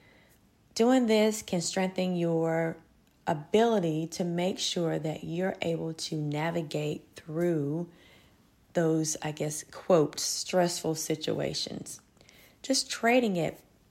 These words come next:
pulling out your journal, writing down some things that you're grateful for, that puts you in a better mood because you're focusing on the positive. You're not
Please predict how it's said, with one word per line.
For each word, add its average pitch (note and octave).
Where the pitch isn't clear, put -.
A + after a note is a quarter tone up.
pulling B3+
out A3
your E3+
journal, A#3
writing G#3
down G3
some F3
things F3+
that -
you're D3+
grateful -
for, D#3
that E3
puts -
you E3+
in D3+
a C#3+
better D3+
mood E3
because C4
you're C#4+
focusing C#4
on A3
the G#3+
positive. G#3+
You're F3+
not G3